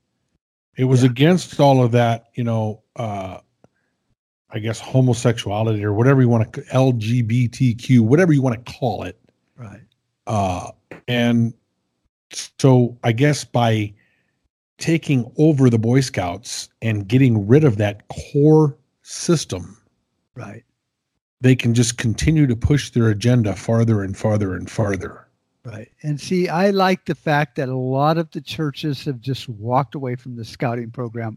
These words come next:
Speaker 2: altogether.
Speaker 1: Yeah.
Speaker 2: Because it's the same thing. If you destroy the Constitution, we revert back to fifty states. If you
Speaker 1: Right.
Speaker 2: destroy the founding principles and documents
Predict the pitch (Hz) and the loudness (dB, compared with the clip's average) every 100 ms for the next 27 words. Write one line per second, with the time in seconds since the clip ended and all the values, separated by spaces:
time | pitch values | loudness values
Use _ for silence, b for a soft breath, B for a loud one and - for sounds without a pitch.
0 | - 131 127 117 98 - _ _ _ 104 | -6 -6 -4 -6 -8 -12 _ _ _ 4
1 | 107 90 - - _ 202 214 202 208 - | 4 4 -4 -12 _ -2 2 2 0 -4
2 | 185 - 214 196 226 185 156 160 131 143 | -4 0 0 2 -2 -2 -4 -4 -2 -4
3 | - - 190 196 180 160 - 190 - - | -4 -8 -2 0 0 -2 0 -2 -2 -10
4 | 131 - 208 - 104 - _ _ _ _ | -10 -4 -4 -4 -10 -14 _ _ _ _
5 | _ _ _ _ _ - 175 151 156 120 | _ _ _ _ _ -2 0 4 2 4
6 | 151 151 151 143 156 - 151 131 165 - | 0 2 0 0 -4 -4 -4 -4 -6 -4
7 | 285 247 107 - - - _ _ _ _ | -4 -4 -6 -14 -20 -20 _ _ _ _
8 | _ _ _ - 151 196 156 165 107 101 | _ _ _ -8 -6 -4 0 0 0 -2
9 | 98 - 196 214 226 175 135 _ - 196 | -2 -4 0 2 2 0 -4 _ 0 2
10 | 208 202 170 - - 202 - 160 139 117 | 0 -2 -8 -10 -6 -6 -6 -8 -6 -4
11 | 120 113 139 180 - 120 117 123 - | -6 0 2 2 0 -8 -8 -10 -16